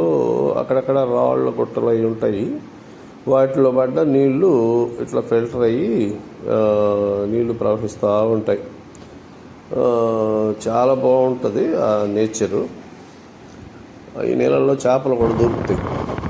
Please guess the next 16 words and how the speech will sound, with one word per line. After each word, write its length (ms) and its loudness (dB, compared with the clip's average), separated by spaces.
మళ్ళీ 180 0
ప్రయాణం. 500 0
ఇది 380 4
చాలా, 580 2
అసలు 680 4
చాలా 320 4
బ్యూటిఫుల్ 680 4
ఫారెస్ట్ 460 0
లాగా 200 2
ఉండేది 380 4
ఇది. 280 0
ఈ 580 -2
రోడ్డు 340 2
డబ్లింగ్ 440 2
వర్క్స్, 420 -2
ఆ, 300 0